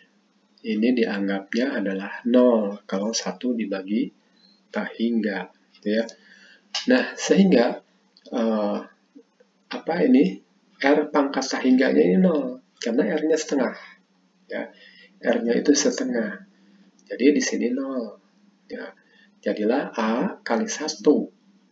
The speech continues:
per satu kurangi R. Maka, ini adalah sebagai rumus jumlah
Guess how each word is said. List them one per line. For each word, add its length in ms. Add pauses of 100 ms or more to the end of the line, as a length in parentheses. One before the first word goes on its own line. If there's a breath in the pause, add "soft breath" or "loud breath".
(160)
per 240
satu 320
kurangi 320
R. 180 (460 loud breath)
Maka, 320
ini 160
adalah 400
sebagai 480
rumus 640
jumlah 400